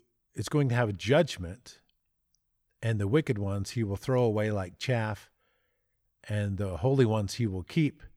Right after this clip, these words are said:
for eternal life in his holy city, in his own presence?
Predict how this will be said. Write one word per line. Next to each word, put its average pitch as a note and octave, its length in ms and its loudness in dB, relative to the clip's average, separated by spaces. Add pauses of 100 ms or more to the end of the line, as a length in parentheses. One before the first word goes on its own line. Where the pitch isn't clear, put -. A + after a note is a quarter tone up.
(400)
for A2+ 120 -4
eternal B2 360 0
life F#2+ 640 -4 (640)
in A2 200 0
his A2+ 220 0
holy G#2 260 0
city, G2+ 400 -2
in G2 100 -2
his G#2+ 220 0
own G2 160 -2
presence? - 560 -10